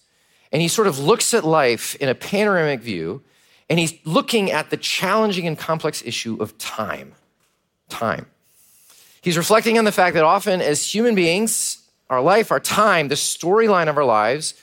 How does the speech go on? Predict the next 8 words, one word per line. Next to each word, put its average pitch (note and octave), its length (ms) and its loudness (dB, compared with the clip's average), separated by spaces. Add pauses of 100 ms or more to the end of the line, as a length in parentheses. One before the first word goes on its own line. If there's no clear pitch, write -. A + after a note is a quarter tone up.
(440)
feels D#3+ 200 -2
really F#3 380 4
out E3+ 140 2
of E3+ 60 -12
control. G3 460 -2 (1500)
It F3 80 4
feels F3+ 260 2
unpredictable. G#3 680 0